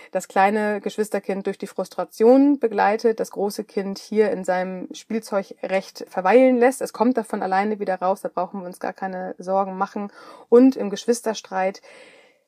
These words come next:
nicht automatisch dem großen Kind Schuld zuzuweisen oder an seine Vernunft zu appellieren, wo vielleicht auch einfach noch selber ein kleines kindliches Gehirn ist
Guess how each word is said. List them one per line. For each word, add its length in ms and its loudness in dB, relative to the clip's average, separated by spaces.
nicht 260 4
automatisch 680 2
dem 160 -6
großen 600 -6
Kind 680 -4
Schuld 340 2
zuzuweisen 800 -2
oder 320 0
an 140 -6
seine 280 -2
Vernunft 500 -2
zu 120 -6
appellieren, 640 -2
wo 80 -6
vielleicht 520 0
auch 120 -6
einfach 400 -6
noch 100 -4
selber 320 2
ein 140 -2
kleines 320 -4
kindliches 500 -8
Gehirn 460 0
ist 400 -2